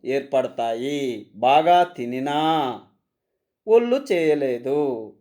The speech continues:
బాగా తిన్నాడు ఒళ్ళు చేయలేదు అని అర్థం అన్నమాట. బాగా తినినా ఒళ్ళు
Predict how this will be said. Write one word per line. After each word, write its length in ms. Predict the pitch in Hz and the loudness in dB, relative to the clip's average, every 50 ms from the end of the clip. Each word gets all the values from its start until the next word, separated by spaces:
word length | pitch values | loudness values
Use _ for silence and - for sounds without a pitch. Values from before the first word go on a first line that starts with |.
| _ | _
బాగా 400 | 127 131 143 156 160 160 165 165 | -2 2 2 4 4 4 4 4
తిన్నాడు 800 | 160 160 - 131 131 135 135 135 135 139 147 180 262 330 - - _ _ _ _ _ _ _ - - | 2 0 -4 -6 -4 -4 -2 0 0 0 2 0 0 -2 -4 -12 _ _ _ _ _ _ _ -6 0
ఒళ్ళు 480 | 185 196 208 214 220 240 330 453 440 - _ _ _ _ _ - - | 0 2 2 4 2 2 2 2 -4 -8 _ _ _ _ _ -4 -2
చేయలేదు 440 | 185 180 175 170 160 156 147 139 147 | 0 0 2 2 4 2 2 2 2
అని 200 | 156 156 147 143 | 0 0 0 0
అర్థం 240 | 135 127 127 131 131 | -2 -4 -2 -4 -6
అన్నమాట. 240 | 123 120 113 104 98 | -4 -6 -8 -10 -4
బాగా 420 | 107 120 127 139 139 143 147 151 | -2 0 2 2 4 4 4 4
తినినా 760 | 147 - 127 110 113 123 131 147 156 170 190 240 311 349 - _ _ _ _ _ _ _ _ - | 2 0 -6 -10 -8 -8 -6 -2 0 0 0 0 -2 -4 -8 _ _ _ _ _ _ _ _ 0
ఒళ్ళు 520 | 147 160 175 180 185 202 262 359 403 - | 0 2 2 4 4 2 2 2 0 -6